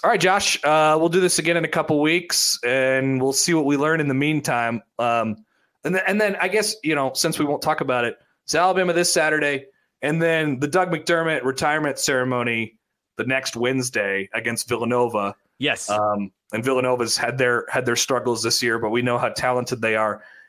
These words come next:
Speaker 1: And then Marquette right after that, and we'll probably talk right after the new year, would be my
Speaker 2: I was gonna
Speaker 1: guess.
Speaker 2: say, this is probably our last pod as we're doing this little recap stuff, uh, of twenty twenty-three.
Speaker 1: Three games in a row:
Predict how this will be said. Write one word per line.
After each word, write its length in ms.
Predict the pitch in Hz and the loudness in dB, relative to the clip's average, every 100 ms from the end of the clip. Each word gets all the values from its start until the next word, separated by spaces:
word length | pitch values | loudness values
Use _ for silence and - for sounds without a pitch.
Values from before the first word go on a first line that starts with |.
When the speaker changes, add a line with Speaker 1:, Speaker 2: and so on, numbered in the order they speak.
| _ 135 | _ -2
Speaker 1:
And 180 | 156 | 2
then 180 | 180 285 | 2 4
Marquette 540 | 240 165 - 220 240 - | 4 2 0 2 2 4
right 160 | 160 165 | 0 2
after 220 | 180 175 | 0 0
that, 160 | 190 170 | 0 0
and 80 | |
we'll 100 | 165 | -2
probably 420 | - 185 175 170 170 | 0 -2 -2 -2 0
talk 300 | 170 165 156 | 0 0 0
right 140 | 151 | 0
after 220 | 160 160 | 0 0
the 80 | 151 | 0
new 180 | 151 160 | 0 0
year, 380 | 165 170 180 180 _ _ - | 2 0 0 -4 _ _ -6
would 120 | 139 | -2
be 80 | 165 | 0
my 100 | 160 | 0
Speaker 2:
I 20 | |
was 80 | 156 | 0
gonna 160 | 226 226 | 0 0
Speaker 1:
guess. 80 | |
Speaker 2:
say, 200 | 277 294 190 | 2 2 2
this 200 | 196 208 | 0 -2
is 80 | |
probably 340 | - 208 202 214 | 0 0 2 2
our 120 | 202 | 2
last 320 | 196 208 208 | 2 0 0
pod 340 | 208 196 202 185 | 0 2 2 2
as 180 | 175 | 0
we're 140 | 170 180 | 0 0
doing 260 | 170 196 | 2 0
this 200 | 190 175 | 0 0
little 160 | 196 180 | 0 2
recap 420 | 202 196 202 175 | 0 0 0 -2
stuff, 380 | - 175 185 185 | -2 0 0 2
uh, 360 | 175 165 165 160 175 180 170 | 2 2 2 0 0 0 0
of 140 | 160 | 0
twenty 300 | - 180 196 | -2 -2 -2
twenty-three. 760 | 185 190 196 - 196 247 196 - _ - - | -2 -2 -2 -2 -2 0 -2 -6 _ -14 0
Speaker 1:
Three 300 | 185 214 240 | 4 4 2
games 580 | 180 202 202 196 - 160 | 2 2 2 2 0 0
in 140 | 170 | 0
a 40 | |
row: 640 | 143 135 156 135 110 104 | 2 2 2 2 2 -2